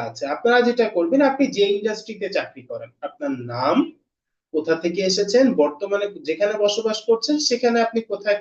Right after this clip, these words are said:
কাজ করছেন, কাজের বিষয়গুলো সহকারে বললেন। বলার পরে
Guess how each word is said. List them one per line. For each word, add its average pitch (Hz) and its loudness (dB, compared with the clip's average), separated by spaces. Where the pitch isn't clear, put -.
কাজ 185 4
করছেন, 190 -2
কাজের 180 2
বিষয়গুলো 208 2
সহকারে 190 4
বললেন। 190 2
বলার 165 4
পরে 233 6